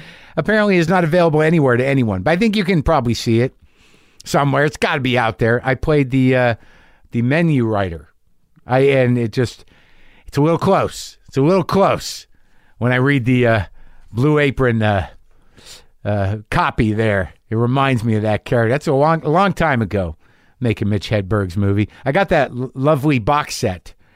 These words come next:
recently of the Hedberg stuff on vinyl. It's great. Today on the show, a couple of guests. Uh, right now, I'm gonna have, uh, John Hodgman and Jesse Thorne. Uh, they are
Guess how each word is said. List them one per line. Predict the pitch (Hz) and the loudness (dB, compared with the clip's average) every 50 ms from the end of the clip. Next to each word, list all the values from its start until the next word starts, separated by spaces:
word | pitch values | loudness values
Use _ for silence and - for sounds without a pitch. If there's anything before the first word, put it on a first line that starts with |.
| _ _ - | _ _ -2
recently | 110 120 117 - - 113 101 104 101 | 0 0 2 2 0 0 0 0 -2
of | 95 | -2
the | 95 98 | -2 -2
Hedberg | 98 123 120 98 110 98 90 - | 0 -2 -2 -2 -2 -4 -4 -6
stuff | - - 98 87 - | -6 -6 -6 -4 -4
on | 98 90 92 | -6 -6 -4
vinyl. | 87 110 107 110 107 98 87 | -2 -2 0 0 0 -2 -4
It's | 80 - - | -6 -10 -6
great. | - 123 120 110 95 - - | -2 0 0 0 0 -2 -2
Today | - 208 226 254 254 208 139 92 - - _ _ _ _ _ _ _ _ _ _ _ _ _ _ _ _ _ _ _ | 0 0 2 2 2 2 0 -2 -6 -12 _ _ _ _ _ _ _ _ _ _ _ _ _ _ _ _ _ _ _
on | - 156 170 170 | -2 0 2 2
the | 156 135 | 0 0
show, | - - - 185 190 175 151 127 131 156 165 - _ _ _ _ _ _ - _ _ _ _ _ _ _ _ _ _ _ _ _ _ _ - - - - _ _ _ _ _ _ _ _ | -2 -2 0 2 2 4 4 4 2 2 0 -2 _ _ _ _ _ _ -20 _ _ _ _ _ _ _ _ _ _ _ _ _ _ _ -20 -20 -20 -20 _ _ _ _ _ _ _ _
a | - 127 | -8 -6
couple | - - 220 226 185 185 | -2 0 0 0 2 0
of | 147 131 | 0 0
guests. | 123 131 104 98 - - | 0 0 0 0 0 -2
Uh, | 135 127 - - | -2 -2 -2 -6
right | 135 123 113 151 143 165 185 202 185 | -12 -14 -12 -6 -2 0 2 2 2
now, | 180 180 175 165 | 2 2 2 2
I'm | 160 | 2
gonna | 151 147 139 | 2 0 0
have, | 135 147 143 135 120 | 0 0 0 0 0
uh, | 123 120 117 110 107 107 - - 135 | 2 2 2 2 0 -2 -6 -12 -6
John | 110 120 170 165 170 | -2 0 2 2 2
Hodgman | 139 123 156 156 160 139 117 139 139 | 2 0 0 0 0 -2 -2 -2 0
and | 123 117 104 | 0 0 0
Jesse | - 139 135 131 - 127 104 | 0 -2 -2 -2 -2 -4 -6
Thorne. | - _ - 151 139 127 113 101 101 107 113 - - _ _ _ _ _ _ _ _ _ _ _ - | -4 _ -2 0 2 2 0 0 -2 -2 -4 -8 -12 _ _ _ _ _ _ _ _ _ _ _ -8
Uh, | 101 101 104 104 101 101 | -4 -2 0 0 0 0
they | 98 117 117 117 117 | 0 0 2 2 2
are | 113 107 107 95 - | 2 2 0 0 -4